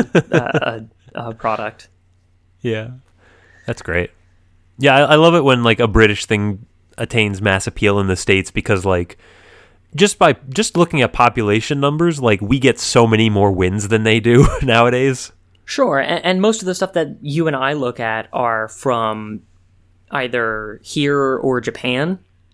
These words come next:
Speaker 2: So when
Speaker 1: Yeah.
Speaker 2: something kinda creeps through, it's, it's something that is well worth our time. Kinda like Cyber Six from Canada. <laughs>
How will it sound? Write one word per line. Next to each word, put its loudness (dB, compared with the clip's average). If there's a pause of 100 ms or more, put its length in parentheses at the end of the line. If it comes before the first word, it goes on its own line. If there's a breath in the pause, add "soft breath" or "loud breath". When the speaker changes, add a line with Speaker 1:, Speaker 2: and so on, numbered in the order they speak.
Speaker 2:
So -2
when 0
Speaker 1:
Yeah. -6
Speaker 2:
something -2
kinda -6
creeps -12
through, -2 (360 soft breath)
it's, -6
it's -8 (360)
something -6
that -2
is -8 (200)
well 0
worth -8
our -14
time. -12
Kinda -4
like -2
Cyber 0
Six -6
from -4
Canada. 0
<laughs> -20